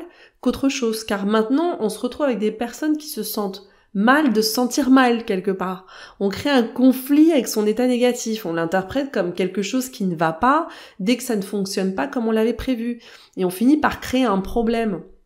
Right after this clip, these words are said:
Donc on se retrouve avec des personnes qui ne savent plus comment digérer leur état négatif et même qui abandonnent face à l'inconfort des émotions négatives.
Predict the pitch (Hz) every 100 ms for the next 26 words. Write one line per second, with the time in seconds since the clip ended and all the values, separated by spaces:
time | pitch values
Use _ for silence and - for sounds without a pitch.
0 | _ 202 220 294 302 311 330 302 220 214
1 | - 196 233 262 - - 285 233 - -
2 | - _ 220 202 202 196 - 381 370 302
3 | 254 262 240 180 190 247 247 269 262 277
4 | 208 185 190 196 180 175 175 - 320 370
5 | - - - _ _ _ - 226 240 311
6 | 466 339 165 160 - _ - 240 220 214
7 | 254 247 330 339 254 233 214 214 202 214
8 | 277 302 226 202 196 196 262 262 233 220
9 | - 190 185